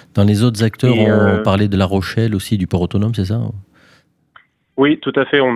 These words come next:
Speaker 2: on commence, bah, avec l'explosion des prix de l'électricité. En,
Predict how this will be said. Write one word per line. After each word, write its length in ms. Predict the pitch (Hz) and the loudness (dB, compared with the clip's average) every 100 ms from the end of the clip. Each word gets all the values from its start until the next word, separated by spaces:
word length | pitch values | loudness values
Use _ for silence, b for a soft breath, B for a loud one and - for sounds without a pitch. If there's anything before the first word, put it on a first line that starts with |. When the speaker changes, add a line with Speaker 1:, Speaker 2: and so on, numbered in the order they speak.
| 113 | -4
Speaker 2:
on 360 | 123 117 113 110 | -4 -4 -4 -6
commence, 380 | 123 120 131 - | -6 -6 -8 -4
bah, 120 | 120 | -2
avec 240 | 107 107 - | -2 -4 -10
l'explosion 420 | 110 - 117 123 | -12 -8 -6 -6
des 80 | 117 | -8
prix 220 | - 117 | -8 -6
de 80 | 113 | -4
l'électricité. 880 | 107 113 113 - - 123 - 143 135 - | -4 -4 -6 -10 -12 -12 -2 -2 0 -8
En, 440 | 110 104 104 104 | -6 -4 -4 -4